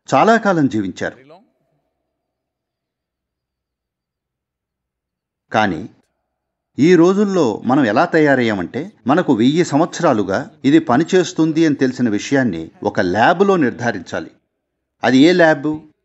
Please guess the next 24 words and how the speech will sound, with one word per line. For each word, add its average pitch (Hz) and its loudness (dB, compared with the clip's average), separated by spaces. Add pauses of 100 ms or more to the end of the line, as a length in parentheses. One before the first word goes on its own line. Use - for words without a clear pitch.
(500)
అంటే, 117 -4 (380)
అది 104 -2
ఖచ్చితంగా 113 -2 (2000)
అమెరికాలో 160 4
ఏదో 160 2
ఒక 156 -2
పెద్ద 123 -4
విశ్వవిద్యాలయం 139 2
అయి 107 -2
ఉండాలి. 92 -6 (460)
అది 113 0
యూరప్ 170 2
నుండి 156 2
వచ్చినా 131 2
సరే 104 -6 (240)
మనం 107 0
మాట 110 0
వినం. 98 -4 (260)
అమెరికా 185 2
నుండి 165 0
వస్తే 139 0
మాత్రమే 143 -2 (1160)
అది 123 0
నిజం. 104 -6